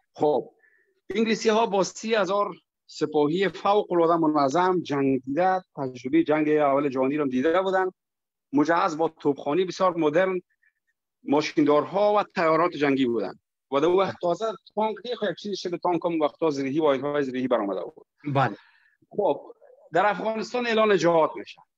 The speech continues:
Speaker 1: خب، می‌رن به جنگ. یک هفته بعد، بعد از اینکه امو-،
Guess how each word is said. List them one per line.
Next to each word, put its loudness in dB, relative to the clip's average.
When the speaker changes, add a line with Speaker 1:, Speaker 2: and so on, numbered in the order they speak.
Speaker 1:
خب، -2
می‌رن 2
به 0
جنگ. -2
یک 0
هفته 0
بعد، 2
بعد 0
از -2
اینکه 0
امو-، 0